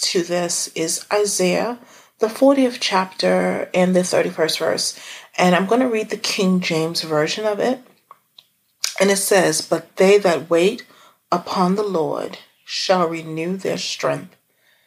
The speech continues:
They shall mount up with wings as eagles. They shall run and not be weary. They shall walk and not faint."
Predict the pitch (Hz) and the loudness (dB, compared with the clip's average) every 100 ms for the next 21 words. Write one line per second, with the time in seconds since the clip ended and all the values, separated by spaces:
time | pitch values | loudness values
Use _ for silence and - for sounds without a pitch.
0 | _ - 208 - 202 175 175 180 196 208 | _ 0 0 2 -2 -2 -2 2 2 0
1 | - _ - 196 185 180 180 185 208 - | -4 _ -8 -6 -2 0 2 0 -2 -2
2 | 233 233 185 170 151 156 160 180 - - | -2 -2 -4 -4 -2 -4 -6 -8 -10 -14
3 | _ _ _ 185 180 - 180 160 170 170 | _ _ _ 2 2 2 -2 0 2 4
4 | 185 214 - - 175 165 160 180 190 185 | 2 -2 -10 -6 -4 -2 -2 -2 0 0
5 | 170 156 151 151 156 175 _ _ _ _ | 0 0 0 -2 -4 -10 _ _ _ _
6 | - 165 160 - 151 156 151 151 - - | 0 2 2 0 -2 0 2 2 -2 -14
7 | - - - _ 160 151 147 135 - - | -20 -20 -20 _ -4 -2 0 -2 -4 -4
8 | 139 98 - - | -2 -2 -8 -12